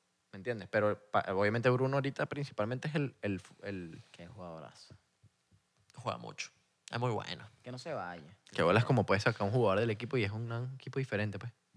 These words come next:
Speaker 2: No,
Speaker 3: Pero es que
Speaker 2: no,
Speaker 3: eso es muy común, bro.
Speaker 2: nos sacan a Bruno y no somos nadie.
Speaker 3: Pero
Speaker 1: Pero,
Speaker 3: eso es
Speaker 1: pero
Speaker 3: demasiado
Speaker 1: ¿sabes
Speaker 3: común.
Speaker 1: qué tan po-, o sea, es muy poco común
Speaker 3: Es la
Speaker 1: que
Speaker 3: pieza de rompecabezas.
Speaker 1: Sí, pero es muy poco común hoy en día que un fichaje te cambie el equipo completamente,
Speaker 2: Sí,
Speaker 1: como
Speaker 2: estoy,
Speaker 1: cambió
Speaker 2: estoy de
Speaker 1: Bruno.
Speaker 2: acuerdo.
Speaker 1: Fíjate los fichajes, o sea, piénsalo.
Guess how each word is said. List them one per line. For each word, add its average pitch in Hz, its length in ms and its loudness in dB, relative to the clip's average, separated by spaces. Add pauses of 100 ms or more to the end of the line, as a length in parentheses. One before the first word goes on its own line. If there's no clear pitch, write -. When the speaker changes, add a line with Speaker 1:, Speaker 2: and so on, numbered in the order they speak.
(220)
Speaker 2:
No, 113 120 -4
Speaker 3:
Pero 127 120 6
es 123 60 4
que 127 60 0
Speaker 2:
no, 127 60 2
Speaker 3:
eso 131 180 6
es 127 120 6
muy 147 560 10
común, 113 300 0
bro. 110 100 0
Speaker 2:
nos 110 100 4
sacan 143 240 2
a 156 80 6
Bruno 143 280 0
y 175 40 -6
no 143 100 -4
somos 147 260 -8
nadie. 113 300 -10
Speaker 3:
Pero 127 100 4
Speaker 1:
Pero, 127 40 8
Speaker 3:
eso 135 100 12
es 151 60 8
Speaker 1:
pero 135 220 10
Speaker 3:
demasiado 135 120 10
Speaker 1:
¿sabes 156 140 6
Speaker 3:
común. 120 40 0
Speaker 1:
qué 190 120 10
tan 185 480 4
po-, - 160 -6
o - 80 -6
sea, - 200 4
es 127 100 4
muy 160 200 6
poco 160 340 4
común 147 480 0
Speaker 3:
Es 127 100 -4
la 143 80 10
Speaker 1:
que 117 80 10
Speaker 3:
pieza 165 200 8
de 165 80 10
rompecabezas. 147 560 4 (200)
Speaker 1:
Sí, - 220 -2
pero 92 300 -2
es 107 120 2
muy 143 140 6
poco 151 280 2
común 151 380 0
hoy 123 200 6
en 151 120 2
día 113 280 2
que 113 140 -2
un 127 140 0
fichaje 135 380 2
te 104 100 -8
cambie 107 220 -2
el 117 60 0
equipo 110 320 -10 (100)
completamente, 98 680 -10 (120)
Speaker 2:
Sí, 113 120 -14
Speaker 1:
como 107 180 0
Speaker 2:
estoy, 104 80 -2
Speaker 1:
cambió 107 260 4
Speaker 2:
estoy 110 40 6
de 110 40 6 (100)
Speaker 1:
Bruno. 110 80 4
Speaker 2:
acuerdo. 101 280 -4
Speaker 1:
Fíjate 147 320 2
los 160 120 0
fichajes, 117 380 0
o 107 140 -4
sea, 135 140 4
piénsalo. 120 380 2